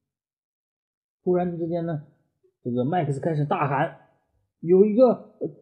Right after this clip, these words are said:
攀岩的人，他掉下来了，我们要赶紧，呃，那个通知那个，那个什么，高山救援队。”高山救援队，哦，高山救援队怎么通知的呀？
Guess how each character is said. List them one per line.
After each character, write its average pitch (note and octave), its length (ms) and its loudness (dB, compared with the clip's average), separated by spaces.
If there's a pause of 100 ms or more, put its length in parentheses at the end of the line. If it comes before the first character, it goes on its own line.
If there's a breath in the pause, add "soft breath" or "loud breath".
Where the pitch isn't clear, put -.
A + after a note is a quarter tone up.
攀 A#3 260 6
岩 A3 180 4
的 A#3+ 100 6
人， A3+ 420 4 (220)
他 G#3+ 120 0
掉 B3+ 460 6
下 A3+ 180 6
来 G#3+ 140 6
了， - 420 2 (880)
我 F3 80 0
们 A3 240 2
要 G#3 180 4
赶 G#3 320 2
紧， F#3+ 300 0 (200)
呃， E3 520 0 (840)
那 E3 100 -6
个 D#3 280 4
通 G3+ 360 0
知 G#3 180 6
那 G#3 120 4
个， F3 160 6
那 E3+ 100 -2
个 D#3 340 4
什 B2+ 100 -2
么， D3 240 0 (240)
高 G3 260 4
山 G3+ 220 6 (920)
救 G#3 180 6
援 F#3 160 4
队。” A#3 260 4 (540)
高 C#3 160 -2
山 C#3 160 0
救 C#3+ 100 4
援 B2 180 0
队， E3 220 0
哦， G2+ 480 -6
高 D#3+ 100 -6
山 E3+ 80 -6
救 F3 80 -4
援 D#3+ 100 -6
队 D#3 140 -4
怎 G2+ 120 -8
么 F#2 120 -10
通 B2+ 160 -2
知 B2+ 80 2
的 B2+ 100 2
呀？ A2 300 -6